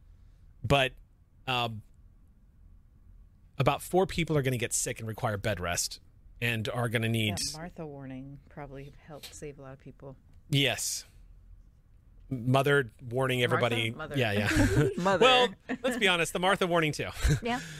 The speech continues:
Speaker 3: yeah.
Speaker 1: Um, all right. So what we can do now here is things start to settle. Kenneth is so utterly rattled by this and is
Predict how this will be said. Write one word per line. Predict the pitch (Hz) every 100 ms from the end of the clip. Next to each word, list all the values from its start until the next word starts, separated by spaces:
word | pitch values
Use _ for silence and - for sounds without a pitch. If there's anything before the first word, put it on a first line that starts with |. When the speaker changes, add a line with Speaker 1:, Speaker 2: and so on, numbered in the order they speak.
| 139
Speaker 3:
yeah. | 139 147
Speaker 1:
Um, | 135 135 190 262 - - - - - - - - -
all | 135
right. | 110 - - -
So | - 151 139 - - - - - - -
what | 143 190
we | 202
can | 185
do | 170 160
now | 143 127
here | 113 120 98 92 - -
is | 120 113 107 - - - - -
things | - 156 175 -
start | - 156 143
to | -
settle. | 123 - 135 110 98 - 120 135 131 -
Kenneth | - - 196 196 - - - - -
is | 135 127 - -
so | - - - 156 - - - -
utterly | 165 165 156
rattled | 131 117 110 98
by | 98 85
this | 80 - - - - - - - - - - - - - - - - - - - _ - - - - - - - - - -
and | 135 135
is | 120